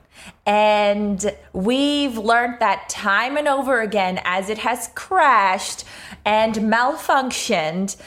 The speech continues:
like it recently did with the GameStop debacle. We have realized that the system doesn't necessarily function to benefit all of us.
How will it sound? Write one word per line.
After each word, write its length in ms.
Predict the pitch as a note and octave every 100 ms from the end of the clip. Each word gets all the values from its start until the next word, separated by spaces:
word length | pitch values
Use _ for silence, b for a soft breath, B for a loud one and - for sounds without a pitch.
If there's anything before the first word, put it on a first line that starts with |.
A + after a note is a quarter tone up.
| B
like 300 | F#3 G#3 G#3+
it 160 | C4+ C4
recently 680 | A#3 D4 - A#3 G#3 F#3+ F#3+
did 480 | F#3 F3 E3 E3+ - B B
with 220 | F#3 F#3+
the 80 | A#3
GameStop 640 | G#3 B3 A#3+ - F3 -
debacle. 760 | F3+ F3+ D#3 - D3+ D#3 G#3+ B B B B _ _ _ _ _ _
We 220 | F#3 B3
have 260 | B3+ C4+ A3
realized 560 | A#3 D4+ D4+ B3 A#3+ A#3
that 160 | G#3+
the 80 | G#3+
system 840 | G#3+ - A3+ A#3 - A3+ G#3+ G#3+ - -
doesn't 420 | G#3+ G#3+ A#3+ A3+
necessarily 680 | G3+ - G3 F#3+ G3 F#3+
function 540 | F#3 - F#3+ F#3+ G#3 G3
to 100 | F#3+
benefit 540 | D#3+ F3 F3+ E3+ -
all 180 | D#3+ E3+
of 120 | F#3
us. 420 | A#3+ E4+ - -